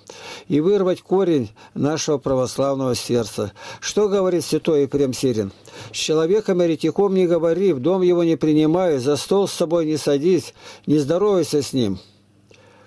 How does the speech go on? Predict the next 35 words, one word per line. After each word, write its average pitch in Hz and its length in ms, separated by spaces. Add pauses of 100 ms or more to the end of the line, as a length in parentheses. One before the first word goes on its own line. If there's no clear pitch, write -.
(220)
Это 165 280
предтеча 170 560
Антихриста, 165 680
ибо 127 180
Спаситель 170 500
сказал 156 440
Ефесянам 127 640 (280)
через 147 260
апостола 147 500
Павла: 127 380
«Церковь — 196 460
это 170 200
тело 214 320
Христа, 156 460
а 135 40
глава 160 280
церкви — 185 400
Христос». 143 680 (800)
Ефесянам 123 760
один, 117 240
двадцать 110 280
два, 107 140
двадцать 101 300
три. 104 220 (280)
«Всякий 202 420
сектант, 190 540
отделившийся 165 640
от 151 100
церкви, 208 300
отделился 160 480
от 165 80
Христа. 175 520
Это 131 200
человек 156 420
сатаны». 170 520